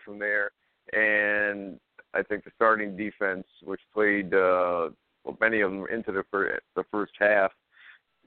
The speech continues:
they look, they look good. They look fast. They look, uh, flying around. I think, I think we're fine there. I'm not, I'm not worried about the offense 'cause when you don't start <laughs> your, your top,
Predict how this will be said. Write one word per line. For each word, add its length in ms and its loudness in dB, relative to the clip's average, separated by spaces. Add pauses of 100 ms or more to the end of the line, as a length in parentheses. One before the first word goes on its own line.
(640)
they 140 4
look, 180 2 (220)
they 140 2
look 160 -4
good. 200 -4
They 120 -4
look 260 -4
fast. 380 0 (100)
They 140 -2
look, 220 -8 (220)
uh, 260 2 (180)
flying 260 -6
around. 460 -6
I 180 -4
think, 220 -8 (320)
I 180 0
think 180 -10
we're 160 -10
fine 280 -6
there. 160 -14 (160)
I'm 160 0
not, 260 4 (720)
I'm 120 -2
not 160 4
worried 140 4
about 200 4
the 160 4
offense 360 0 (100)
'cause 100 -4
when 160 -8
you 60 -4
don't 200 -6
start 440 2
<laughs> 80 -8
your, 180 -2 (100)
your 120 -4
top, 340 2